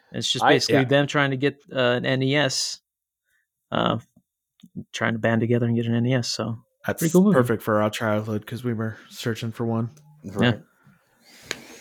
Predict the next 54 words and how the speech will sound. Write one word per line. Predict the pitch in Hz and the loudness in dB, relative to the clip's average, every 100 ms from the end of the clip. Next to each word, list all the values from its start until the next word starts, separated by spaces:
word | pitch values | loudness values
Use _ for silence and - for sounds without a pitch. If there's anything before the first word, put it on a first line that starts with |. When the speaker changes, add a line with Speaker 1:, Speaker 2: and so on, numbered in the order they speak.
| - - - | -20 -20 -14
Speaker 2:
I | 127 202 | -2 0
was, | 247 | 0
Speaker 3:
All | 131 | 2
Speaker 2:
I | |
Speaker 3:
right. | 120 117 285 | 4 4 2
Speaker 2:
had, | 220 - | -2 -4
I, | 156 170 | -4 -2
you | 170 | -4
know | |
what's | 208 | -2
so | 214 | -2
funny | 190 196 160 | -2 -2 0
is | 135 | 0
I | 123 | 0
had | 151 160 | 0 4
that | 165 131 | 4 4
on | 139 | 4
my | 139 | 4
list | 117 123 - | 2 2 -2
to | |
watch, | 92 92 107 131 - - - - | 0 4 4 2 -6 -12 -18 -6
and | 110 101 | -4 0
I, | 123 202 - | -2 -2 -2
I | 190 | -2
still | - 170 | 2 0
have | 95 | 0
not | 101 - | -4 -4
seen | 139 | -4
that | 113 | -4
movie. | 107 107 87 - _ _ _ _ - - _ _ | -2 -4 -6 -14 _ _ _ _ -20 -20 _ _
Speaker 3:
I | 120 | -4
believe | 156 220 | 0 0
it's | 294 - | -2 -10
still | - 185 196 | -2 2 4
on | 175 | 4
H | 165 160 | 2 2
B | 175 | 2
O | 165 | 4
Max. | 165 123 - - - _ - | 2 0 -4 -16 -20 _ -16
You | - | -2
can | 98 | 2
Speaker 2:
Yeah, | 90 | 4
it | |
Speaker 3:
still | 90 | 4
Speaker 2:
is. | 117 | 4
Speaker 3:
find | 113 | 4
Speaker 1:
Yeah. | 135 | 2
Speaker 3:
it | |
there. | 131 131 127 - - _ - - - | 0 -2 -2 -16 -20 _ -20 -18 -14
Speaker 1:
Yeah, | 110 | -12
but | - | 0
they | 170 | 2
Speaker 2:
Yeah. | 90 | 4
Speaker 1:
play | 175 | 2